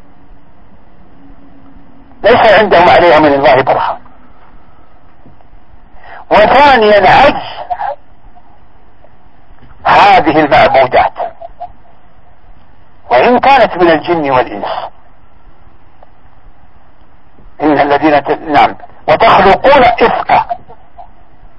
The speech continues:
فالسفه من جهتين: افتراءهم على الله بإشراكهم هؤلاء معه، وكذلك أنها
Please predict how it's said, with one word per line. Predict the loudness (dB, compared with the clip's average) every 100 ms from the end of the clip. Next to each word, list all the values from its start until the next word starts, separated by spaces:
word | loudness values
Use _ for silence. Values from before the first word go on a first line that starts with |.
| -20 -20 -20 -20 -20 -20 -20 -20 -20 -20 -20 -20 -20 -20 -20 -6 0
فالسفه | 2 2 2 4 4
من | 4 4
جهتين: | 4 2 2 2 4 2 0 -10 -18 -18 -20 -20 -20 -20 -20 -20 -20 -20 -20 -20 -20 -20 -20 -20 -20 -20 -6
افتراءهم | -4 -2 0 2 4 4 4 2 0 -10 -14 -6 -2 -2 -4 0
على | 2 4
الله | 4 4 4 2 0 -6 -10 -10 -8 -6 -6 -10 -4
بإشراكهم | -2 0 2 4 2 2 0 0
هؤلاء | 2 4 4 4 4
معه، | 4 2 2 -2 -8 -10 -10 -12 -14 -18 -20 -20 -20 -20 -20 -20 -18 -6
وكذلك | 2 4 4 2 2 4 4 4 2 2 2 2 -4 -10 -10 -14 -18 -18 -18 -20 -20 -20 -20 -4 0
أنها | 2 2 4 4 4 4 2